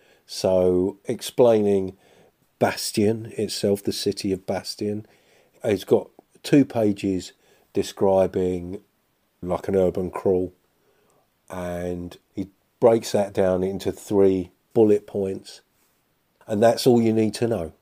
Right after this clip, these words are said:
I really like that approach to conveying information. And he talks about that extensively during an interview. He was interviewed by Ben Milton on, uh, the Questing Beast channel,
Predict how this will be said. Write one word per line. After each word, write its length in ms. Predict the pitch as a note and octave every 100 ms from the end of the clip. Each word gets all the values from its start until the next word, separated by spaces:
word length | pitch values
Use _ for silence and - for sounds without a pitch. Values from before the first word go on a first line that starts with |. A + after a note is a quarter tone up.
| _ _ _ _ _ _ _ -
I 60 |
really 300 | G2 G#2 F#2+
like 220 | F#2 F2 E2+
that 140 | F2+
approach 520 | - F2+ F2 - - _ _ _ _ _
to 600 | - G#2 F2+ F2+ F2 E2+ _ _
conveying 760 | - A2 F#2 G2+ F#2+ F2+ F2 E2+ _ _ _ _ _
information. 800 | A2 G#2 G#2+ G#2 G2+ - E2 D#2 _ _ _ _ _ _ _ _ _ _ _
And 140 | A#2+
he 100 | A#2
talks 460 | G#2+ - E3 - - -
about 340 | G2+ F#2+ F#2
that 240 | A#2 A#2 A2+
extensively 920 | G2+ - B2 A2+ - F#2+ G2 F#2 G2 - _ _ _ _
during 420 | - A#2+ G#2 G2+ -
an 140 | G#2+
interview. 680 | B2 B2+ A#2 G2 G2+ F#2+ G2 -
He 80 |
was 160 | G2+ G2+
interviewed 520 | B2 A2 F#2+ G2 F#2+
by 200 | G2+ G2
Ben 340 | F#2+ A2 G2+ G2+
Milton 540 | G#2+ A2 - A#2+ B2+ _ _ _ _ _
on, 280 | G2 F#2+ F#2
uh, 180 | F#2 F2+
the 120 | F2
Questing 440 | E2+ G#2+ G2+ - F#2
Beast 300 | G2 F2+ -
channel, 420 | G2 F#2+ A2